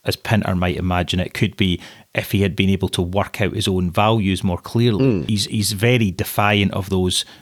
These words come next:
Speaker 1: imposed social values, you know, and that, and as you said, responsibility and other things that on some level he doesn't want to do for more infantile reasons, but there's just a broad sense of rejecting society there.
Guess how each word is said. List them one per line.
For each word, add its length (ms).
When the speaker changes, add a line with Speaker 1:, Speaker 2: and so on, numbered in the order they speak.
Speaker 1:
imposed 580
social 380
values, 560
you 80
know, 80
and 120
that, 220
and 200
as 200
you 80
said, 260
responsibility 760
and 80
other 120
things 300
that 260
on 80
some 240
level 240
he 80
doesn't 220
want 180
to 80
do 120
for 140
more 220
infantile 580
reasons, 320
but 220
there's 180
just 220
a 60
broad 420
sense 360
of 160
rejecting 760
society 640
there. 260